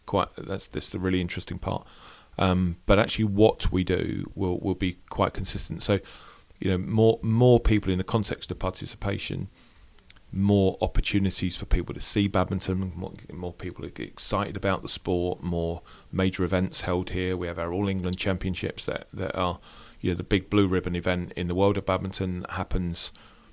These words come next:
you know, in, in Birmingham every March. And those inspirational opportunities to enable more, encourage and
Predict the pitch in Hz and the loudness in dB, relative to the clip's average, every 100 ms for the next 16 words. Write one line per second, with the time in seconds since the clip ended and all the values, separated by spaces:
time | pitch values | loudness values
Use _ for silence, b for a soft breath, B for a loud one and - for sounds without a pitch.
0 | b - 104 92 - 92 87 101 87 98 | b -12 -6 -4 -2 -4 -4 -4 4 4
1 | 92 90 87 87 87 90 95 92 - - | 4 0 -2 -2 0 2 4 2 0 -6
2 | - - 95 95 95 110 113 107 98 - | -4 0 4 4 6 6 8 6 2 -4
3 | - b b b b - 131 131 - 107 | -6 b b b b 2 4 4 4 6
4 | 101 104 104 - 95 92 - - - 113 | 8 8 4 0 0 0 0 -2 2 2
5 | 104 - 90 92 - 92 92 98 90 90 | 2 0 -4 -4 -4 0 2 2 2 0
6 | 90 90 - 98 - 98 92 90 87 | 2 0 -2 -6 0 0 0 -4 -6